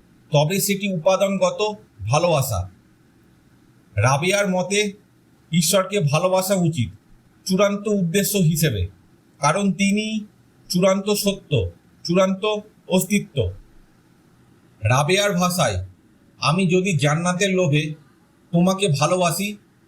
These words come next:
তবে আমাকে জান্নাত থেকে বঞ্চিত করো।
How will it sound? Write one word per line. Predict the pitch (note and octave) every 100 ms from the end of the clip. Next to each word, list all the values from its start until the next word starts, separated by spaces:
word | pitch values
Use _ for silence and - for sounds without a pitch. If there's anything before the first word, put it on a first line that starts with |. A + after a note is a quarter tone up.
| _ _
তবে | D3+ D3+ G3
আমাকে | D3+ E3+ F#3+ F#3 C3+
জান্নাত | D3 E3+ F3+ F#3
থেকে | F#3 F3+
বঞ্চিত | D3 E3+ E3+ F3
করো। | F3+ A#2 F2+